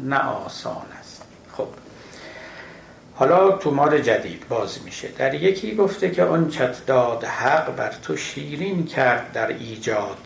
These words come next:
حق، بر تو آسان کرد و خوش، آن را بگیر،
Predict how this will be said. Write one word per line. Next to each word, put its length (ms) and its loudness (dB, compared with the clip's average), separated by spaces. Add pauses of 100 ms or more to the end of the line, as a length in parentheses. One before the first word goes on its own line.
(240)
حق، 400 0 (280)
بر 160 -4 (140)
تو 100 0
آسان 640 0
کرد 380 -6
و 20 -2
خوش، 540 -2 (360)
آن 240 0
را 200 2
بگیر، 480 -8